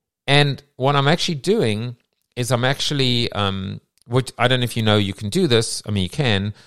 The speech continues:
but you can actually share a moment in a YouTube video.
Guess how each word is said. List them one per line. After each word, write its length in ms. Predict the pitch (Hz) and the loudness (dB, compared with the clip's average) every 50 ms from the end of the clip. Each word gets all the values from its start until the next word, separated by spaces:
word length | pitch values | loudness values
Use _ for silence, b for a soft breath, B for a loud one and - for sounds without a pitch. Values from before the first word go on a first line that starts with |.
| b b b b - | b b b b 0
but 320 | - 117 110 - - - - | 2 2 2 2 -2 -16 -10
you 200 | - 113 127 156 | -6 -4 -4 -2
can 160 | - 202 175 | -2 -2 -2
actually 340 | 156 147 - - - 131 120 | -2 -2 -4 -4 -4 -4 -4
share 720 | 110 - - - - 151 143 127 101 92 95 107 120 - - _ | -4 -2 -2 0 2 2 4 4 4 4 4 2 0 -2 -6 _
a 60 | - 107 | -6 -4
moment 800 | 107 107 107 113 120 127 135 131 117 107 98 101 104 - - - - | -2 0 2 4 4 4 2 2 0 0 0 -2 -4 -6 -8 -8 -4
in 100 | 104 101 | -2 0
a 100 | 98 98 | 0 0
YouTube 520 | 90 101 110 107 - - - 104 95 87 | 0 0 -2 -2 -2 -2 -2 -2 -2 -2
video. 460 | 98 120 151 123 98 80 - - - | 0 0 0 0 0 -2 -4 -8 -12